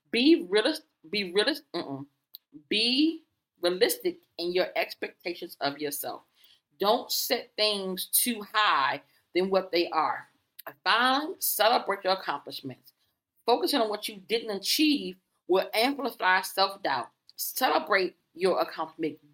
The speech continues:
big or small. So your goal was to lose fifty pounds when you only lost five. Celebrate that, right? Your goal is to get your college degree.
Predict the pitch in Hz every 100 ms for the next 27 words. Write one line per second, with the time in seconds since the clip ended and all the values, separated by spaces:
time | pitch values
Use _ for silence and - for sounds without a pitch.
0 | - 226 269 294 302 320 - _ _ _
1 | 202 220 226 - 196 165 131 135 _ _
2 | _ - 254 320 320 - _ 208 226 233
3 | 226 226 202 208 - 208 202 196 196 160
4 | - - _ _ - 185 196 190 208 196
5 | 190 180 - 175 170 - - _ _ _
6 | _ _ - 240 220 151 135 - - -
7 | _ _ _ _ _ - 175 202 202 _
8 | _ _ - 190 240 240 220 220 220 180
9 | 165 - - 208 - 208 214 - 175 165
10 | 175 196 185